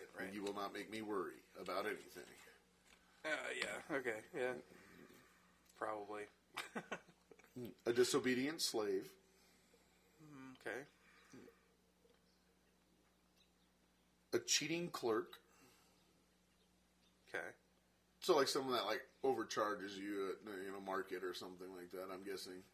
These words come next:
Speaker 1: that's
Speaker 2: Right.
Speaker 1: what it means.
Speaker 2: But not specifically forgetting about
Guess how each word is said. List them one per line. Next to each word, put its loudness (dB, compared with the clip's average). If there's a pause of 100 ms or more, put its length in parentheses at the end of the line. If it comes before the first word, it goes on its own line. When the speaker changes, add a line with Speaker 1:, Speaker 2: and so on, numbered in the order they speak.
(160)
Speaker 1:
that's -10
Speaker 2:
Right. 0
Speaker 1:
what -4
it -8
means. -10
Speaker 2:
But 4
not 10
specifically -2 (1500)
forgetting -4
about -6